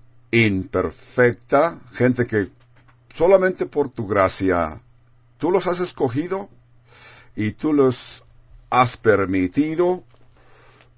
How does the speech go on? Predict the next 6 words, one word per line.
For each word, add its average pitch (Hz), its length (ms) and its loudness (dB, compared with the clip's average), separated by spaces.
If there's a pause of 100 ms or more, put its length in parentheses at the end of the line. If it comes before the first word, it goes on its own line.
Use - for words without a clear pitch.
(720)
y 107 160 0
los 107 320 -2 (180)
has, 135 520 4 (120)
has 139 140 0
decidido 123 380 4
usarlos 120 720 -2